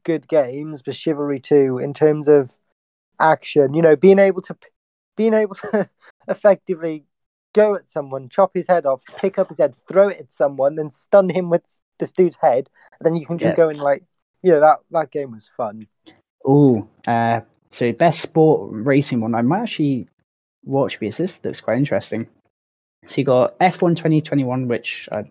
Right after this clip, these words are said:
Speaker 2: yeah, fifa
Speaker 1: Okay.
Speaker 2: twenty twenty-two, which again, yeah,
Speaker 1: Racing?
Speaker 2: is what it
Speaker 1: Oh,
Speaker 2: is.
Speaker 1: sport or racing, yeah,
Speaker 2: Yeah.
Speaker 1: of course.
Speaker 2: Uh, Forza Horizon five, which I've heard has
Speaker 1: That
Speaker 2: caused
Speaker 1: looks
Speaker 2: a few controversies with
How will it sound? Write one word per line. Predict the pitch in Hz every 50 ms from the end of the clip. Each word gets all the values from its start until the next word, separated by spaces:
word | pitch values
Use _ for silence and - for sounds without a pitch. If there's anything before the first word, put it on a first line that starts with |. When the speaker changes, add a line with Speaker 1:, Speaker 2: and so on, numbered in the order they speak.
| _ _ _ -
Speaker 2:
yeah, | - 107 107 110 107 98 - _ _ _ _ _ _ _ _ _ _ -
fifa | - 180 165 139
Speaker 1:
Okay. | 151 147 -
Speaker 2:
twenty | 156 147 135
twenty-two, | 117 - 123 107 113 - - - - 131 123 117
which | 120 120 -
again, | - 113 113 107 - _ _ 95 90
yeah, | - - 104 107 110 107 104 - _ _ _ _ _ _ _ _ _ -
Speaker 1:
Racing? | 135 147 180 247 320 - 139
Speaker 2:
is | 120
what | - 113 110 - -
it | 107 117 -
Speaker 1:
Oh, | - 165
Speaker 2:
is. | - -
Speaker 1:
sport | - _ - 165 156 147 -
or | 147
racing, | 139 143 139 131 135 - 123 120
yeah, | 123 123 117
Speaker 2:
Yeah. | 117 113 110
Speaker 1:
of | 117
course. | 120 113 110 - - - _ _ - -
Speaker 2:
Uh, | 123 131 131 131 131
Forza | - - - - 175 185 202 214 214 214 240 214
Horizon | 190 202 196 202 196 185 190 170
five, | - - 139 131 190 254 - - _ _ _ _ -
which | 135 117 -
I've | 143 135 127
heard | - 139 131 131 131 127 123 127 - _ -
has | - 120 131 127 131 123 -
Speaker 1:
That | -
Speaker 2:
caused | - 160 147 135 127 117 135 120 -
Speaker 1:
looks | 110
Speaker 2:
a | 104 _ _ _ _ _ _ _ _ _ _ -
few | - 139 135 135 131
controversies | - 139 135 135 - 135 123 120 - - 123 113 -
with | 123 113 110 110 107 110